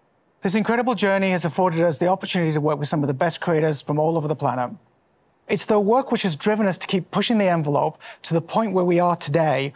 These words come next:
which is the release of Unreal Engine five. One of the founding principles of the company is that we bring the lessons we learn from our own game development back into Unreal. The scale and success of Fortnite took that model to a whole new level. Putting all that work back into the engine has made Unreal Engine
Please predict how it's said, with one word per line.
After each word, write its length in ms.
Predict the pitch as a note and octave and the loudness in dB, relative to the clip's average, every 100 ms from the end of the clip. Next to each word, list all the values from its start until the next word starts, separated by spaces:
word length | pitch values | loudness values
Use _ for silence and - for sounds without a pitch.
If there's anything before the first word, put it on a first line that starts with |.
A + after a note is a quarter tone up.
| - - | -14 -6
which 160 | E3 | -2
is 80 | D3 | 0
the 100 | D#3 | 2
release 300 | D3+ E3 D#3 | 2 2 0
of 80 | D3+ | 0
Unreal 280 | D3+ D3+ D3 | 2 2 0
Engine 220 | C3+ C3+ | 0 -2
five. 420 | C#3+ A2+ A#2 - _ _ _ - | 0 -2 -4 -14 _ _ _ -2
One 120 | G3+ | 0
of 60 | |
the 60 | F#3 | 2
founding 340 | G#3 A3+ C#4 | 2 2 2
principles 480 | A3+ A#3 A#3 G#3+ F#3 | 0 0 0 0 -2
of 60 | F3+ | -2
the 80 | F3 | 0
company 520 | D#3+ C#3 C#3 C#3 C3+ - - - - | 0 -2 -4 -4 -6 -12 -20 -20 -6
is 120 | D#3 | -2
that 100 | F3+ | 0
we 120 | E3 | 0
bring 240 | D3+ G#3 C4+ | 0 2 2
the 60 | |
lessons 360 | A#3+ G#3+ A3+ E3+ | 2 2 0 0
we 120 | F3+ | 0
learn 200 | E3 D3+ | 2 0
from 160 | D3 C#3+ | 0 0
our 160 | D#3 - | 0 2
own 220 | G#3 B3+ | 2 2
game 220 | E3 D3 | 2 0
development 600 | C3+ C#3+ C#3 C#3+ D3 - | 0 0 0 -2 -6 -4
back 240 | D#3 E3 F3 | -2 0 0
into 200 | D3+ D3+ | 0 0
Unreal. 460 | C#3 C3 A#2+ B2 _ _ _ _ _ - | 0 -2 -4 -6 _ _ _ _ _ -6
The 80 | D#3+ | -4
scale 340 | - A#3 C#4+ | 0 2 2
and 80 | C#4 | 0
success 380 | A#3+ - G3 G3 | -2 -2 -2 -2
of 80 | |
Fortnite 480 | - D#3 D3 C#3+ C#3 - | -2 -2 0 -2 -4 -4
took 200 | A#3 A#3+ | -4 0
that 180 | C4 E3 | 0 2
model 340 | D#3+ D#3 D3+ | 2 2 -2
to 140 | D3+ C#3 | -2 -4
a 40 | |
whole 360 | B2 - F3 F#3+ | -2 0 0 2
new 160 | F#3 | 2
level. 420 | D#3+ B2+ C3 C#3 - _ _ _ | 0 0 -4 -6 -12 _ _ _
Putting 240 | B3 C#4+ D4 | 0 2 4
all 140 | D4 | 4
that 140 | B3 F#3+ | 2 2
work 300 | G3 G3 F#3 | 2 2 0
back 220 | F#3 G#3+ | 0 0
into 160 | F#3+ | 0
the 120 | F3 D#3 | 2 2
engine 340 | D3 C3+ C3 | 0 -2 -2
has 180 | D3 C3+ | -2 0
made 180 | E3+ F#3+ | 2 2
Unreal 340 | F#3 D#3+ D#3+ | 2 0 0
Engine 320 | D3 D#3 D#3 | 0 0 -2